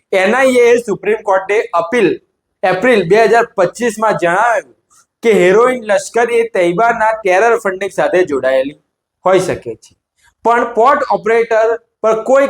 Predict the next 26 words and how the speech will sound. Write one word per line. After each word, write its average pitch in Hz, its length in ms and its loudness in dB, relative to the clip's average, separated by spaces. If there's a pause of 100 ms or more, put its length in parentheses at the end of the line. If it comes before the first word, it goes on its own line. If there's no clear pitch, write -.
કાર્યવાહી 185 720 0
થયેલ 170 260 -2 (200)
છે 262 120 4 (120)
કે 185 120 0 (140)
કેમ, 233 180 0 (600)
તે 220 100 -2
એક 233 140 2
મોટો 170 280 0 (220)
સવાલ 180 400 2 (100)
છે. 117 100 -16 (1000)
બસ 190 420 0
બે 185 200 2
સ્થાનિક 180 520 -2
વ્યક્તિઓ 180 460 0 (540)
પકડાયા 156 560 0
છે. - 100 -20 (680)
સુપ્રીમ 208 500 0
કોર્ટે 185 460 0 (720)
મે 190 200 0 (140)
બે 175 100 2 (100)
હજાર 196 220 0 (100)
પચીસમાં 202 680 -4
એન 160 160 -4
આઈ 185 160 0
એ 180 80 -2
ને 185 60 0